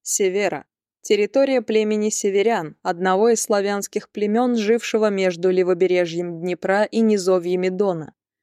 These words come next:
Вероятно, возникла из названия саварских племен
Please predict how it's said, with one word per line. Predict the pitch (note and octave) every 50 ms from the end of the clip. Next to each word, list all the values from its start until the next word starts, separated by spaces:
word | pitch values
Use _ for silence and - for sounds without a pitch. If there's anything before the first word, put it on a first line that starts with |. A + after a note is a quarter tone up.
| _ _ _ _ _ -
Вероятно, | G3+ G3 F#3+ G#3 G#3+ A3+ B3+ C#4 C4+ - C4 B3
возникла | A#3+ A#3 A3+ G3 A3 A3+ A#3+ - A#3+ A#3 A3+
из | A3+ G3+
названия | F#3+ G3+ G3 G3 F#3 F#3+ G3+ G#3+ G#3+ G#3 G#3 G3+
саварских | G3+ - - G#3+ G#3+ A3+ A#3 G3+ F3+ - - - - - _
племен | - F3 E3 E3 E3+ F#3 F#3+ G3 G3+ A3